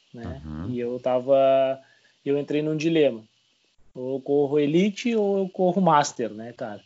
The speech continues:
Speaker 1: Aí eu
Speaker 2: Uhum.
Speaker 1: digo, "Cara, é hora de eu correr Elite agora."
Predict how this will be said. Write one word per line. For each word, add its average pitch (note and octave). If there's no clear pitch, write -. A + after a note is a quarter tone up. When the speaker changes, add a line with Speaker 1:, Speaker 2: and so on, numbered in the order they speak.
Speaker 1:
Aí C3+
eu C#3
Speaker 2:
Uhum. D3
Speaker 1:
digo, D#3+
"Cara, B2+
é A2+
hora C#3+
de E3
eu F3
correr F3
Elite E3+
agora." G#3